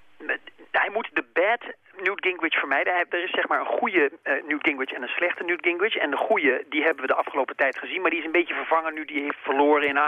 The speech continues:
Iowa door de slechte. En dan haalt hij naar uit, en omdat hij als een kat in het nauw,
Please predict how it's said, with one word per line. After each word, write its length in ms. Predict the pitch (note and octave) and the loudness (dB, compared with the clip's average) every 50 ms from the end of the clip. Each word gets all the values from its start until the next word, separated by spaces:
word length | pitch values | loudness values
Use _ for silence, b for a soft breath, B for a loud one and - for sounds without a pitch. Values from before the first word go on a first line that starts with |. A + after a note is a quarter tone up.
| D3 | 2
Iowa 320 | D3 C#3 C#3+ C#3+ D3 D3+ D3 | 2 0 2 2 0 0 2
door 120 | D3 C#3+ | 0 0
de 80 | C#3+ D#3 | 2 2
slechte. 380 | D3+ - - G3 D#3 C#3+ - - | -2 2 2 2 2 2 0 -2
En 60 | D3 | -2
dan 120 | D3 D3 | -2 0
haalt 260 | D3 D3 D#3 D#3 - | 2 2 0 0 0
hij 80 | - D3 | -6 -14
naar 380 | C3+ C3+ D3 C#3+ C#3 C#3 C#3 - | -6 -2 0 0 2 0 0 0
uit, 320 | - C#3 C3 C3+ C#3+ - C#3+ | 2 2 2 2 0 -2 -4
en 60 | C#3+ | -4
omdat 340 | C3+ C3+ D3 C3+ C3 C3+ - - | -2 -2 -2 -2 -4 -4 -2 0
hij 100 | - D3 | 2 2
als 100 | C3 C3 | 2 2
een 120 | C3+ C3+ | -2 -2
kat 180 | - D3+ C#3 - | -2 -2 -2 -2
in 80 | - D3 | -6 -16
het 100 | C3+ B2+ | -16 -2
nauw, 300 | C#3 C#3 C3+ C3+ C3 C3 | 0 2 2 2 0 -4